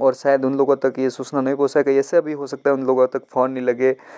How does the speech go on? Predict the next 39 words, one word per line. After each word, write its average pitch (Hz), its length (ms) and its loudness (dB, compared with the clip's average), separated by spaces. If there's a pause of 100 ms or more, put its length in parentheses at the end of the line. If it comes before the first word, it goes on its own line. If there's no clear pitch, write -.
(140)
या 131 140 2
फिर 135 200 -6
उनके 131 240 -6
रिसीव 131 640 -4
फ़ोन 127 180 -2
नहीं 131 180 -6
कर 127 140 2
रहे 127 140 4
या 135 120 2
फिर 139 240 -6
सिम - 840 -8
गुम 131 200 -2
गई 135 100 2
है, 131 80 2
तो 156 180 -2
उनको 151 200 -4
पर्टिकुलर 185 600 0
उनको 175 220 0
संदेश 170 400 -4
भी 160 80 -2
देवे 135 260 4 (320)
कि 151 80 0
इस 143 120 -2
तरीके 147 300 -2
की 151 80 -6
जो 143 140 -2
कार्रवाई 127 360 2
आपने 123 280 2
संदर्भ 123 360 -4
केंद्र 120 260 -2
पर 120 160 -2
हो 113 180 0
रही 123 120 -2
है 151 180 0 (340)
तो 127 100 2
उनको 127 360 -2
जाके 120 340 0
तत्काल 151 440 2
उनको 139 360 -2